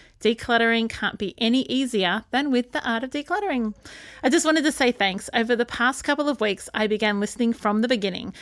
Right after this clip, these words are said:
I'll be honest, I've always thought I'm fairly organized. Yet now I've begun to focus on the function of my spaces as much as the decluttering. My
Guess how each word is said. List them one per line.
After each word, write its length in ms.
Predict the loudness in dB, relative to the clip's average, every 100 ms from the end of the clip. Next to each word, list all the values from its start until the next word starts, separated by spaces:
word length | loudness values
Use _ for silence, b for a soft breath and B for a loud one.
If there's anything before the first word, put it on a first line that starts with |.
| B B
I'll 120 | 2
be 120 | 4
honest, 560 | 4 4 0 -2 -10 -14 -4
I've 160 | 0 2
always 360 | 4 4 2
thought 240 | -2 0 2
I'm 140 | 0
fairly 400 | 0 0 2 2
organized. 640 | 0 -4 -4 -6 -8 -14 B B 0
Yet 160 | 2
now 240 | 4 4 4
I've 200 | 4 2
begun 220 | -2 0
to 80 | -2
focus 400 | -2 -2 -2 -6
on 140 | -4
the 60 | -4
function 500 | -4 -4 -4 -2 -2
of 140 | -2
my 100 | -4
spaces 480 | -8 -2 -2 -2 -6
as 220 | -6 -2
much 320 | 2 2 0 -4
as 100 | -2
the 80 | 0
decluttering. 640 | 0 -2 -4 -6 -6 -10 -16 B B B -2
My 140 | 0